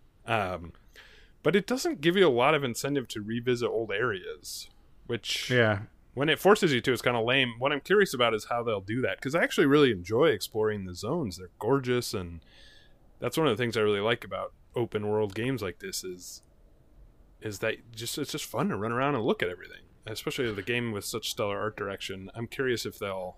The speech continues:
Speaker 1: you know, I guess you can grind for stuff or whatever. I haven't really gotten into that, but
Speaker 2: Yeah, I
Speaker 1: sometimes
Speaker 2: definitely
Speaker 1: I
Speaker 2: feel like
Speaker 1: feel like
Speaker 2: there's
Speaker 1: I'm
Speaker 2: places
Speaker 1: just
Speaker 2: I've never
Speaker 1: running
Speaker 2: been.
Speaker 1: through zones and never get to
Speaker 2: Yeah.
Speaker 1: really enjoy them.
Speaker 2: Yeah, I feel like there's just stuff I've never seen in my entire time there,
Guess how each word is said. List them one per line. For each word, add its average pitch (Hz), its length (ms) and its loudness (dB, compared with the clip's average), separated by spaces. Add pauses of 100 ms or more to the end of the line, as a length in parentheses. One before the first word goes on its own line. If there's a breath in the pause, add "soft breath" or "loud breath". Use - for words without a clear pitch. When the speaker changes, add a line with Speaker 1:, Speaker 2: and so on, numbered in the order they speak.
(100)
Speaker 1:
you 139 80 -2
know, 131 60 4
I 127 60 4
guess 127 180 0
you 127 60 -4
can 98 180 -8
grind 95 420 -6
for 92 340 -12 (260)
stuff - 400 -6
or 95 80 -6
whatever. 95 280 -4
I 90 40 -4
haven't 98 200 -8
really 104 180 -6
gotten 98 220 -4
into 98 160 -14
that, 98 320 -14
but 95 260 -8 (1400 soft breath)
Speaker 2:
Yeah, 120 100 -2
I 127 40 6
Speaker 1:
sometimes 165 340 4
Speaker 2:
definitely 151 80 8
Speaker 1:
I 139 60 6
Speaker 2:
feel 135 120 2
like - 0 -
Speaker 1:
feel 139 100 6
like 123 120 6
Speaker 2:
there's 120 120 4
Speaker 1:
I'm - 0 -
Speaker 2:
places 120 100 0
Speaker 1:
just 110 120 4
Speaker 2:
I've 110 40 -2
never 110 240 2
Speaker 1:
running 104 120 0
Speaker 2:
been. 101 80 0
Speaker 1:
through 107 200 -2
zones 98 500 -10
and 90 100 -16 (220)
never 139 220 4
get 131 140 6
to 139 80 4
Speaker 2:
Yeah. 127 40 6
Speaker 1:
really 131 220 10
enjoy 113 300 4
them. 104 220 -6 (580 soft breath)
Speaker 2:
Yeah, 113 200 2
I 113 60 2
feel 131 120 6
like 131 80 6
there's 123 140 0
just 117 120 -4
stuff 120 200 4
I've 110 140 6
never 104 400 2
seen 104 440 -2
in 113 140 -2
my 107 140 0
entire 104 460 2
time 101 420 0
there, 120 280 -2